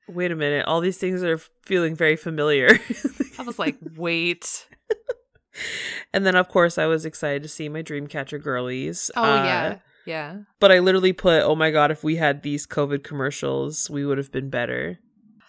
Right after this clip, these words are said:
Speaker 2: I, if only. <laughs>
Speaker 1: Like, imagine how, how fun it would be to have, like, little cute music videos, but I feel like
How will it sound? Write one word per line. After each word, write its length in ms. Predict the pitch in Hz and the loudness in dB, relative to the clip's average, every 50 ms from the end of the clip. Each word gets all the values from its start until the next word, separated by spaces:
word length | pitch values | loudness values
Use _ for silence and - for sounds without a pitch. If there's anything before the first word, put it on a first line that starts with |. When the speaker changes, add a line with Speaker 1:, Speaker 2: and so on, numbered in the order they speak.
| _ _ _ _ _ | _ _ _ _ _
Speaker 2:
I, 580 | - 202 208 208 214 226 226 226 220 208 196 - - - | -6 -4 -4 -2 -2 -2 -2 -2 -4 -4 -6 -8 -10 -12
if 180 | 185 208 - | -12 -8 -6
only. 580 | - 156 151 - 123 - - 95 104 180 214 190 - | -6 -6 -6 -6 -8 -10 -10 -8 -6 -6 -6 -6 -8
<laughs> 60 | - - _ - 440 - _ - - _ - - - _ _ - - - - - - - - - - - - | -12 -12 _ -10 -10 -10 _ -14 -14 _ -10 -10 -10 _ _ -20 -18 -16 -16 -14 -14 -12 -12 -12 -14 -12 -12
Speaker 1:
Like, 120 | 302 277 | -8 -6
imagine 440 | 285 277 262 285 302 311 302 311 294 | -4 -4 -2 -2 -2 -4 -4 -6 -8
how, 220 | 269 262 240 233 - | -6 -4 -4 -6 -6
how 260 | - - - 233 233 | -8 -6 -6 -6 -6
fun 260 | 233 - 247 254 262 262 | -4 -6 -6 -6 -6 -4
it 80 | - | -4
would 140 | - 190 175 | -4 -6 -6
be 160 | 175 180 170 160 | -6 -6 -4 -4
to 100 | 165 170 | -4 -4
have, 320 | 175 170 165 170 175 - - | -4 -6 -6 -6 -8 -10 -8
like, 260 | 190 175 170 165 170 | -6 -4 -4 -4 -6
little 220 | 185 180 180 180 - _ _ - | -6 -6 -6 -6 -8 _ _ -12
cute 160 | - 196 190 - | -10 -10 -8 -8
music 300 | 185 185 185 185 175 170 | -8 -8 -8 -8 -8 -8
videos, 500 | 185 190 190 170 151 143 147 147 - - | -6 -4 -2 0 0 0 -2 -4 -6 -4
but 280 | 160 151 143 135 - - _ _ _ - - _ _ _ _ _ _ _ _ _ _ _ _ _ _ _ _ - | -2 -2 -2 -2 -4 -8 _ _ _ -20 -20 _ _ _ _ _ _ _ _ _ _ _ _ _ _ _ _ -20
I 40 | - | -14
feel 140 | - 147 135 | -10 -8 -6
like 200 | 123 127 - | -6 -8 -10